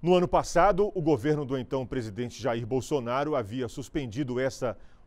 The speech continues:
obrigatoriedade até dois mil e vinte e cinco. A lei foi implantada há quase dez anos. O teste passará a ser cobrado a partir de vinte e nove de dezembro deste ano.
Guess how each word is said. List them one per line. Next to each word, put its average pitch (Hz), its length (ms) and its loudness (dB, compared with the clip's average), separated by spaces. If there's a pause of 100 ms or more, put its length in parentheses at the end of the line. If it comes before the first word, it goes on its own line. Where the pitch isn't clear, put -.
obrigatoriedade 127 1200 -2
até 135 300 -2
dois 117 320 -2
mil 139 200 -4
e 135 60 -2
vinte 123 320 -10
e 147 60 -8
cinco. 127 500 -8 (220)
A 123 100 -2
lei 143 340 2 (320)
foi 151 200 -2
implantada 143 500 0
há 131 60 -2
quase 139 260 -2
dez 120 300 -4
anos. 123 480 -4
O 240 120 2
teste 170 640 0 (400)
passará 131 760 4
a 110 120 -4
ser 120 260 -8
cobrado 135 680 4 (320)
a 135 80 -2
partir 139 520 -2
de 139 320 -2
vinte 151 460 -6
e 190 60 -2
nove 143 360 2
de 135 120 -8
dezembro 131 640 -2
deste 165 640 2
ano. 98 240 -6